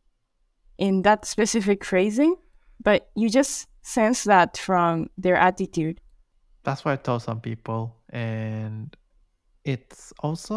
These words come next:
Speaker 2: a way for me to, have you heard the saying, "Your true friends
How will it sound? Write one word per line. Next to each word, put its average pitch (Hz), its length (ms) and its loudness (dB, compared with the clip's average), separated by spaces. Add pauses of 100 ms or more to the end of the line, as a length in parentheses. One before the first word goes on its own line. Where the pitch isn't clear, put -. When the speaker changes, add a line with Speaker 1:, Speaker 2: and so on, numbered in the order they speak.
Speaker 2:
a 131 160 -4
way 120 260 -6
for 117 200 -10
me 117 220 -8 (100)
to, 113 460 -8 (1700)
have - 180 -10
you 170 80 -2
heard 214 200 -2
the - 80 -8
saying, 123 520 -6 (540)
"Your 123 300 -4 (200)
true 147 320 -6
friends 131 640 -8